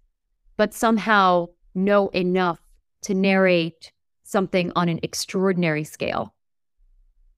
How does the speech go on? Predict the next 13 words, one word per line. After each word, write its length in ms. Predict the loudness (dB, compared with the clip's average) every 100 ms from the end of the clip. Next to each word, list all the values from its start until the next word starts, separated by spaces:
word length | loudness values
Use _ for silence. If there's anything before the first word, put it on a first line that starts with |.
| _ _ _ _ _ _ -2
And 120 | 0
it's 120 | 2
that 260 | 2 2 2
tension 400 | 2 2 4 0
to 120 | 0
me 160 | 0 2
in 100 | 0
Ferrante's 560 | 0 -2 0 -2 -4 0
writing 380 | 0 0 -2
between 580 | -4 -4 -2 -2 -2 -4 -8 _ _ -6
the 100 | -4
self-deceiving 920 | 0 2 0 -2 -10 -4 -2 0 2
narrator 680 | 2 2 0 0 -2 -6 -10